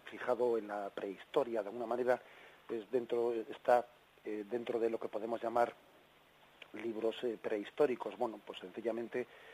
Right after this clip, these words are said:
no es que nos interese tanto, eh, exactamente, pues es posible que igual hubiese algún hecho, algún hecho, mm, al-, alguna memoria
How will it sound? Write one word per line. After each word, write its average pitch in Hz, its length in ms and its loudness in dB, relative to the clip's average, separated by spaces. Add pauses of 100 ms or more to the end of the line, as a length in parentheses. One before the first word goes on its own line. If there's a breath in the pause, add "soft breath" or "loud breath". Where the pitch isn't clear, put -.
(200 loud breath)
no 123 160 -4
es 117 60 -4
que - 120 -6
nos 117 140 -6
interese 117 420 -4
tanto, 117 360 2
eh, 110 300 0
exactamente, 117 680 -4
pues 101 200 -8
es 113 80 -8
posible 120 340 -6
que 120 100 -6
igual 123 240 2
hubiese 123 360 -6
algún 113 260 -4
hecho, 117 360 -2 (600 loud breath)
algún 117 320 -6
hecho, 113 680 0 (480 loud breath)
mm, 107 460 -8
al-, - 380 -10
alguna 117 260 -6
memoria 117 560 0